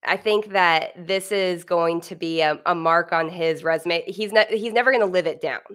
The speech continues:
Even if it, whether it's true or not, he's never gonna live it down because that's the, you know, the optics of it is, "Oh, okay, so you were all, you know, fine with, uh, being the,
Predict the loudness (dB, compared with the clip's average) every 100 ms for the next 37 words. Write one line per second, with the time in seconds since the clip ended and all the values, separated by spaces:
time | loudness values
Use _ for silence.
0 | -20 _ _ _ _ -8 -2 2 2 2
1 | 2 0 2 0 0 -2 -10 -8 -4 0
2 | 2 2 0 -8 _ -12 -12 -2 0 2
3 | 0 0 -2 -2 -4 -4 -2 0 -2 -6
4 | -8 -4 -2 -4 -10 _ _ _ 0 2
5 | 2 -2 -18 -10 -6 -4 -6 -6 -2 -2
6 | -2 -8 -4 -2 -2 -2 -6 -2 -2 0
7 | -2 -2 -4 -4 -4 -4 0 4 4 2
8 | 0 -4 -6 -8 -8 -4 -4 -6 _ _
9 | _ -8 0 4 4 4 2 -2 -8 -4
10 | -2 -2 -2 0 2 2 -2 -4 -2 -2
11 | 0 0 0 -4 _ _ _ -4 -2 0
12 | 0 0 0